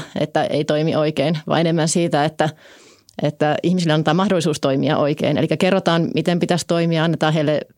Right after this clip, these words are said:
semmoiset välineet ja työkalut, että he pystyvät helposti toimimaan oikein siellä arjessa. Ja, ja, ja sitten,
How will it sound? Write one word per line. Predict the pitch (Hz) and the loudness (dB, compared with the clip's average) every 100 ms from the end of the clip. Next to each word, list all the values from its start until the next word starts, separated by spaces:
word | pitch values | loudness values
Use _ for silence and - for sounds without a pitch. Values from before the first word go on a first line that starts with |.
| _ | _
semmoiset | 147 - 151 156 | -6 -2 0 0
välineet | 160 185 170 156 | 0 2 0 0
ja | |
työkalut, | 151 156 160 - 147 | -2 -2 0 0 -2
että | 147 160 | -2 -4
he | |
pystyvät | 175 156 139 143 | -4 -4 -2 0
helposti | 156 180 - 180 | 0 0 -2 -2
toimimaan | 180 175 165 165 | 0 2 0 0
oikein | 160 170 165 | 0 0 0
siellä | 165 151 | 0 2
arjessa. | 165 165 160 - - - - - - | 2 0 -2 -4 -4 -18 -20 -20 -4
Ja, | 160 151 - | 0 0 0
ja, | 160 - | -2 -2
ja | 151 | -2
sitten, | 156 160 156 | 0 0 0